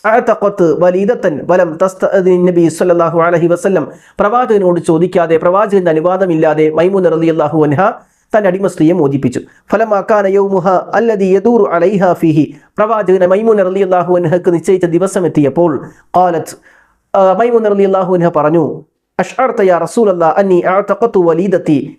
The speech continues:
നബിയെ, അല്ലാഹുവിന്റെ റസൂലേ, ഞാൻ അടിമ സ്ത്രീയെ, എന്റെ ദാസിയെ ഞാൻ മോചിപ്പിച്ച കാര്യം നിങ്ങൾ അറിഞ്ഞല്ലോ.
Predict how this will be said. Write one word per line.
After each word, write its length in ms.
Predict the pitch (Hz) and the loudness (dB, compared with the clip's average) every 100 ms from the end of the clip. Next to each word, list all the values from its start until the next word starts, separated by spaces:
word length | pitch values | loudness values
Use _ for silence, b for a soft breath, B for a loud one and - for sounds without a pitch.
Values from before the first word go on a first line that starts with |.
| 190 | -2
നബിയെ, 480 | 196 185 175 180 B B B | 2 2 0 -6 B B B
അല്ലാഹുവിന്റെ 420 | - 208 202 196 180 | -2 0 0 0 -2
റസൂലേ, 460 | 175 185 170 156 190 | 0 0 2 0 0
ഞാൻ 200 | 196 185 | 0 0
അടിമ 220 | 185 202 | 0 -4
സ്ത്രീയെ, 380 | 190 175 165 160 | 0 0 2 2
എന്റെ 240 | 202 196 | 2 2
ദാസിയെ 400 | 180 185 - 185 | 0 -2 0 0
ഞാൻ 180 | 170 165 | 0 0
മോചിപ്പിച്ച 440 | 165 180 185 175 | 0 0 -2 -2
കാര്യം 340 | 170 160 160 160 | 0 0 0 0
നിങ്ങൾ 180 | 160 | 2
അറിഞ്ഞല്ലോ. 560 | 151 156 160 151 135 | 0 2 2 2 -2